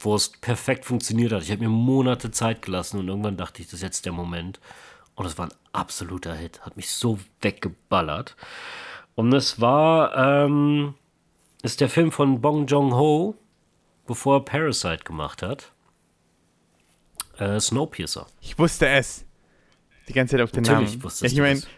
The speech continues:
Speaker 2: was für ein Zugfilm gibt's noch?
Speaker 1: Bas-, basierend auf dem, äh, französischen Comic aus den sechzigern, über den wir jetzt, glaub ich, auch schon ein paar Mal gesprochen
Speaker 2: Ja.
Speaker 1: haben.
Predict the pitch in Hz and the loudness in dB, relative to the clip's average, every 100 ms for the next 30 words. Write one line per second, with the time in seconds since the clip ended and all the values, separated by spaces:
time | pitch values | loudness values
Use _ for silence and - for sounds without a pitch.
0 | - 151 - 170 196 185 175 156 143 - | 2 2 4 2 2 2 2 4 2 2
1 | 135 - 123 113 - - - - - - | 2 4 2 0 -8 -18 -20 -20 -20 -20
2 | - - - - - _ - _ - - | -12 -12 -12 -20 -20 _ -20 _ -18 -6
3 | 90 113 110 143 135 131 - 123 117 120 | 0 2 4 4 4 2 2 0 2 4
4 | 113 110 110 110 104 - 107 101 - 117 | 4 4 4 2 0 -2 -2 0 0 0
5 | 104 107 - 101 98 98 92 107 101 98 | 2 0 -2 -2 0 -2 -2 -2 -2 -2
6 | 92 92 90 90 - 92 92 95 - 98 | -6 -6 -8 -8 -8 -6 -6 -6 -10 -8
7 | 95 92 92 - 98 98 135 107 - 113 | -4 -4 -6 -6 -6 -4 -4 -4 -4 -2
8 | 131 80 - 107 - 78 80 80 139 | -2 -4 -2 -2 -2 -8 -8 -8 -10